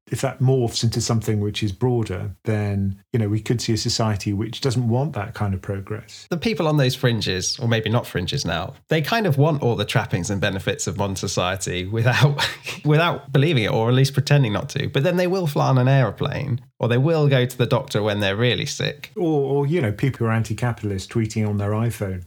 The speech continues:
Speaker 1: you know, you're <laughs> thinking, "Well, <laughs> there's something not quite right there." But, but yeah, I agree. I think that, um,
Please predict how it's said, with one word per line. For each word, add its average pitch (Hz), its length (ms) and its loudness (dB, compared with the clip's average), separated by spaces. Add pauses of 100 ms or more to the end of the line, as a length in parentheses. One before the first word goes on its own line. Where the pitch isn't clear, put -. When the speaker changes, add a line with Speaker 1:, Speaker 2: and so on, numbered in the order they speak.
Speaker 1:
you 117 100 -2
know, 101 80 -2
you're 104 200 -4
<laughs> - 0 -
thinking, - 760 -6
"Well, 123 320 0 (120)
<laughs> - 100 -2 (1400)
there's 135 340 0
something 120 420 0
not 120 200 -2
quite 107 280 -4
right 98 260 -8
there." 92 320 -8
But, 151 180 -2
but 170 140 0
yeah, 196 180 2
I 139 40 2
agree. 135 300 2
I 104 80 0
think 113 220 -2
that, 104 340 -6
um, 95 320 -4